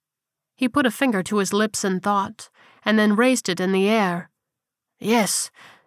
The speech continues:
you were the Gouger. Gentlemen, did you know that you were in the presence of a legend?" He stepped forward, patting the young man on the shoulder. "This man, this legend." He vigorously pointed his finger at Angel.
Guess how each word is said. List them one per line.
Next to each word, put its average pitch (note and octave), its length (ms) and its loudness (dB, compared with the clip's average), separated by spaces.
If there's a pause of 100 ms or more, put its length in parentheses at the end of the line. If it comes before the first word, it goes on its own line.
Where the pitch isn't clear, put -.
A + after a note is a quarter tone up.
(100)
you D#4 100 -2
were G#3 140 2
the F3 100 -2
Gouger. G#3 560 2 (720)
Gentlemen, C4 400 2
did A3+ 180 -2
you D4 100 4
know A#3 260 4
that A#3+ 160 -4
you G3+ 80 0
were G3+ 80 4
in G3 80 2
the F3+ 60 2
presence G#3+ 440 -4
of F#3 100 -4
a F3 60 -4
legend?" G3+ 580 0 (760)
He A#3 140 0
stepped C#4 340 -4
forward, F#3 540 -2 (320)
patting G3 380 2
the F#3 120 2
young F#3+ 220 2
man G3 280 2
on F3 120 0
the F3 60 -2
shoulder. F#3+ 560 0 (640)
"This G#3 260 2
man, G3 360 2 (380)
this G3 240 -2
legend." G3 480 2 (520)
He B3+ 140 0
vigorously G#3 640 0
pointed G3+ 380 0
his G3+ 220 -4
finger G#3 300 0
at F#3 140 -4
Angel. F#3+ 520 0